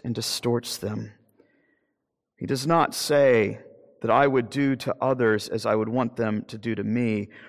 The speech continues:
Rather, man says in his vindictiveness, "I will do just as they have done to me." Tit for tat.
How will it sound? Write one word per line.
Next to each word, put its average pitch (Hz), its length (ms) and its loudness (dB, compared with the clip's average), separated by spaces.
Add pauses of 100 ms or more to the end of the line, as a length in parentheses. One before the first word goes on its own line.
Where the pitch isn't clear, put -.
(120)
Rather, 135 480 4
man 123 400 2
says 120 520 2
in 117 200 -2
his 117 360 -4
vindictiveness, 113 1400 -6 (420)
"I 135 220 4
will 120 320 2
do 123 340 0
just 120 640 0
as 107 300 -4
they 107 280 -2
have 104 380 -14
done - 320 -8 (140)
to - 120 -12
me." 113 320 -14 (3750)
Tit - 240 2
for 135 100 0
tat. - 380 -4